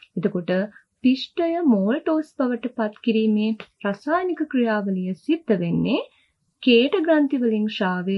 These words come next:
වන කේටය තුල තියෙන ටයලීන් නැත්තම් කේට ඇමයිලේස් කියන එන්සයිමය මගින්. මේ ක්‍රියාවලිය තමයි පුතේ අපි හඳුන්වන්නේ මුඛ කුහරය තුල සිද්ධ වෙන රසායනික ජීර්ණය විදිහට. එතකොට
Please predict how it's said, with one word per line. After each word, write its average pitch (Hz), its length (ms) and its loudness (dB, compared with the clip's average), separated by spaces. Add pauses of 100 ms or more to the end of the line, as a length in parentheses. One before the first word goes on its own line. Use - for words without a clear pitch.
වන 208 240 0 (500)
කේටය 330 460 2
තුල 190 240 0
තියෙන 190 340 -2 (520)
ටයලීන් 247 580 2
නැත්තම් 247 460 0
කේට 214 320 0
ඇමයිලේස් 196 640 -2
කියන 185 240 0
එන්සයිමය 233 580 0
මගින්. 220 360 0 (480)
මේ 220 220 2
ක්‍රියාවලිය 285 640 2
තමයි 180 320 -4
පුතේ 196 320 -2
අපි 196 180 -4
හඳුන්වන්නේ 214 880 2 (420)
මුඛ 208 260 -2
කුහරය 277 380 2
තුල 220 220 0
සිද්ධ 180 340 -6
වෙන 180 200 -4 (480)
රසායනික 220 720 0
ජීර්ණය 226 500 2
විදිහට. 190 460 0 (600)
එතකොට 175 400 -4